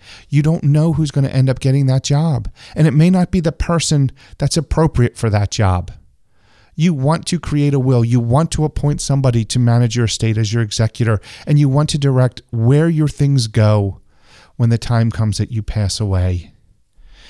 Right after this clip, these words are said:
It's a right you have. Make sure you take advantage of that right and you prepare that document. So,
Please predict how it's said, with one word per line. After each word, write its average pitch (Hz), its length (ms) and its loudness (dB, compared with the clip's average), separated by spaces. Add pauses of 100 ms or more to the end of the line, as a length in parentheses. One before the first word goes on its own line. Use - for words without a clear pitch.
(160)
It's - 160 -8
a 147 80 0
right 131 320 0
you 127 140 0
have. 98 520 0 (560)
Make 131 200 -2
sure 147 160 -2
you 139 180 -2
take 139 240 -2
advantage 135 560 0
of 110 120 -4
that 110 180 0
right 110 260 0
and 113 160 2
you 120 100 0 (160)
prepare - 500 -2
that 117 240 0
document. 104 520 -4
So, 120 340 0